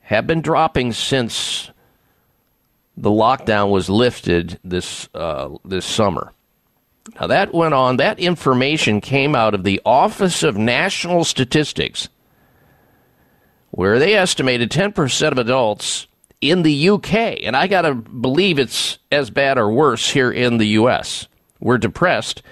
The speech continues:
before the virus struck, and this more than doubled to a record twenty-one percent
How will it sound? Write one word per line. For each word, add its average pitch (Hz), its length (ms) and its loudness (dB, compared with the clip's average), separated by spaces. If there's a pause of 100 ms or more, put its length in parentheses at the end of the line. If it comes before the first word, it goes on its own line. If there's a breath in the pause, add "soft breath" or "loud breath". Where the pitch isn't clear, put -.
(460 loud breath)
before 135 480 2
the 113 100 -2
virus 120 400 2
struck, 170 600 0 (1080)
and 113 460 2
this 147 280 -2
more 165 220 2
than 135 240 2
doubled 139 760 2 (1000)
to 147 180 2
a 131 60 4
record 147 600 2 (120)
twenty-one 151 920 2
percent - 920 -2